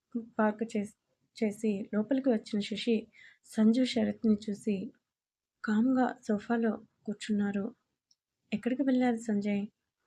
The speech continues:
"సైట్ వర్క్ చూసుకొని వస్తున్నాం అమ్మమ్మ" అని కిచెన్ రూమ్ నుంచి బయటకు వచ్చిన సంగీతాన్ని చూశాడు.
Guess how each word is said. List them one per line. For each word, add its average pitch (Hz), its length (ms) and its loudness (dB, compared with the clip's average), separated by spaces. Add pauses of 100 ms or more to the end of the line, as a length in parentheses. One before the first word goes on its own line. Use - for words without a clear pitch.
(360)
"సైట్ 226 280 0
వర్క్ 254 220 2
చూసుకొని 220 520 0 (240)
వస్తున్నాం 226 540 4
అమ్మమ్మ" 202 360 0 (680)
అని 208 200 6 (260)
కిచెన్ 247 360 -2
రూమ్ 262 180 4
నుంచి 226 300 2 (240)
బయటకు 208 380 0
వచ్చిన 226 280 0
సంగీతాన్ని 214 680 0
చూశాడు. 196 500 -4